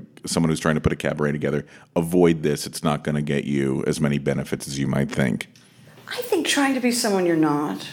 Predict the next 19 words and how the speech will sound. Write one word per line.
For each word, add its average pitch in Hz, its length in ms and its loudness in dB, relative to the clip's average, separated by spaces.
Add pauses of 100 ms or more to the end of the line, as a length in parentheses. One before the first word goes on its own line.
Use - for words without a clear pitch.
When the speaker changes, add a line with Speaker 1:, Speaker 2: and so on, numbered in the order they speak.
(580)
Speaker 2:
One, - 180 0
one 311 100 4
of 339 60 2
the 285 160 -2
biggest 311 340 2
things 202 220 0
I 190 100 0
hear 185 220 2
is 202 100 -2
people 247 400 -2
trying 262 320 0
to 254 60 2
have, 240 280 2 (920)
uh, - 240 2
there's 196 160 4
a - 220 -2
wonderful 196 380 2
phrase, - 380 2
um, - 280 -6